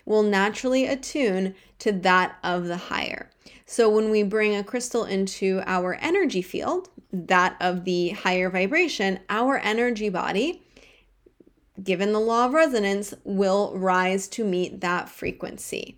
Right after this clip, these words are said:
It's pretty powerful and amazing. This is how tuning forks work as well. And again, healing practices like Reiki. Now, in this category of high vibrational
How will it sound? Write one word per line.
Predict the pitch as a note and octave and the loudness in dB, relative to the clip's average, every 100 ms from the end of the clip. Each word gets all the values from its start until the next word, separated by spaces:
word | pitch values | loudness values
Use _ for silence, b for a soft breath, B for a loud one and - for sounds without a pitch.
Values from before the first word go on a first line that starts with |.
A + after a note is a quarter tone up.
| _ B B B | _ B B B
It's | - | -20
pretty | - - F#4 F#4+ | -4 4 6 6
powerful | B3+ A#3+ B3 B3 B3 A3+ A3+ - | 4 4 4 2 2 2 0 -2
and | E3 F3+ | -2 0
amazing. | F#3 A#3+ G#3+ - C3 | 2 2 2 -2 -2
This | F#3 F#3+ - | -2 0 -2
is | F#3+ | -2
how | - F#3+ F#3 F3+ F3+ F3+ - | 0 4 6 6 4 0 -4
tuning | - B3+ B3 A#3+ | -4 0 2 2
forks | A#3 A#3 A3 G#3+ - - | 0 2 2 2 -4 -4
work | G3 F#3+ F#3+ | -2 -2 -4
as | E3+ G3+ | -6 -2
well. | D4 D4 C#4 C4 | 2 4 2 0
And | F3+ | -2
again, | F3+ F3 F3 F3 F3+ B B | -2 -2 -4 -4 -6 B B
healing | - A3 G#3+ G#3 | -2 2 2 0
practices | G#3 F3+ F#3 - F3+ | -2 -4 -6 -8 -6
like | - F#3 | -6 -6
Reiki. | G#3 B3 B3+ B3+ B3 A#3+ A#3+ b - _ _ _ - | -2 0 0 -2 0 -2 -6 b -20 _ _ _ -4
Now, | G3+ F#3+ G3 F3+ - | 0 2 0 -2 -4
in | G#3 G#3+ A#3+ C4 B3 | 0 2 4 4 4
this | G#3 G3 F#3+ - - | 2 2 0 -6 -14
category | - A3 C4+ E4 A3 G3 F#3 F3+ F3+ F3+ | -12 -6 -4 -2 0 0 2 4 2 0
of | F#3+ F#3 F3 F3+ F3+ - - | -2 0 0 0 -4 -10 -12
high | - F#3 F#3+ | -4 0 0
vibrational | G3 F#3+ F#3 F#3 F#3 F#3 F#3 F3+ F3 F3+ | 2 0 0 -2 -2 -2 0 0 -2 -4